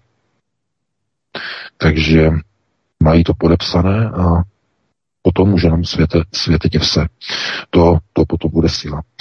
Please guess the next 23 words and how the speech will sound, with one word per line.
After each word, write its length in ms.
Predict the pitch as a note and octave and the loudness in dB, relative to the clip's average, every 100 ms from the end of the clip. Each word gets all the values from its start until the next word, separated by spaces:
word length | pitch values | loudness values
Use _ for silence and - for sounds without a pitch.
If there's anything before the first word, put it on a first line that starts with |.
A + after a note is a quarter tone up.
| - F#2 | -8 -2
Já 100 | A#2+ | 2
bych 100 | C3+ | 2
to 80 | B2 | 0
teda 220 | - A#2+ | 0 2
takhle 220 | A2+ A2 | 2 -2
s 80 | A2 | -2
obloukem 380 | G2+ F#2+ F#2 F2 | -2 -2 -2 -6
prostě 220 | F2 - | -8 -12
pře-, 160 | - F#2+ | -10 -8
eh, 720 | F#2+ F2+ F2 F2 F2 E2 F2 | -2 0 0 0 0 2 4
ukončil, 880 | F2 G#2+ A#2+ A2 A2+ F#2+ F#2 F2+ F2+ | 2 2 0 2 4 6 6 2 0
pustíme 340 | F2+ A2+ - F2+ | -4 -4 -2 -2
se 100 | F2+ | 2
do 60 | |
dalšího 300 | F2 E2 F2 | 2 2 0
tématu, 360 | E2 D#2+ E2 E2 | 0 0 2 0
Vítku, 440 | D#2+ - G2+ G2+ F#2 | -2 0 2 2 2
a 200 | F2 E2 | 0 2
máme 220 | D#2+ E2+ | 2 2
tam 180 | E2 E2 | 0 -4
určitě, 420 | D#2+ - - D#2+ | -6 -8 -2 -2
eh, 960 | D#2+ - - - - - F#2 E2 D#2+ D#2+ | -2 -14 -14 -14 -16 -6 0 2 4 4
někoho, 440 | D#2+ - D#2+ D#2 | 2 2 2 2